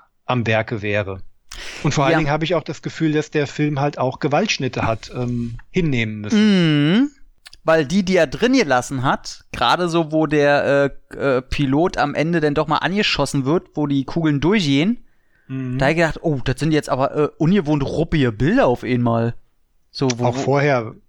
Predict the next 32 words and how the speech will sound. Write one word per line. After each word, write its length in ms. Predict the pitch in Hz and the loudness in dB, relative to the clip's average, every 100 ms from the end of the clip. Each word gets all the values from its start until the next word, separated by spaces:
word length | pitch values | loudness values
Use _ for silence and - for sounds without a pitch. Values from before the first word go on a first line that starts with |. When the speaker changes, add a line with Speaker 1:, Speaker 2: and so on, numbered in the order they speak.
| _ | _
Speaker 1:
der, 260 | - 117 117 | -6 -2 -2
der, 120 | 117 | -2
der, 300 | 113 110 107 104 | 0 0 0 -4
die, 300 | 113 110 117 | -10 -8 -6
die 140 | 117 117 | -4 -2
treffen 300 | 127 131 160 | 0 0 0
sich 120 | 151 | 0
ja 80 | 156 | 0
irgendwo 260 | 147 151 143 | 0 0 -2
in 80 | |
Südamerika 720 | 131 143 131 123 139 165 - 151 | -2 -2 0 0 0 -2 -2 0
und 100 | 127 | 0
wollen 200 | 139 156 | 0 0
eigentlich 180 | 139 143 | 0 0
am 80 | |
nächsten 260 | 131 143 147 | 0 -2 -2
Tag 180 | 147 143 | -4 -4
den 100 | 139 | -2
Angriff 440 | 117 156 - 190 190 - - | 0 0 0 0 -2 -12 -6
dann 200 | 160 165 | -2 -2
fliegen, 540 | - 160 185 196 185 | -4 -2 0 2 2
werden 260 | 131 147 175 | 2 0 0
aber 200 | 139 147 | 0 -2
schon 140 | 143 | -4
vorher 340 | 131 147 160 170 | -4 0 0 0
vom 160 | 156 | -2
Kartell 340 | - 139 147 160 | -4 -4 -2 -2
entdeckt 340 | 143 156 - | -2 -6 -4
und 60 | 139 | -4
werden 180 | 135 | -2
selbst 280 | 131 180 - | -2 -2 -4
angegriffen. 720 | 120 123 123 - 135 175 185 | -8 -8 -6 -4 -2 -2 -2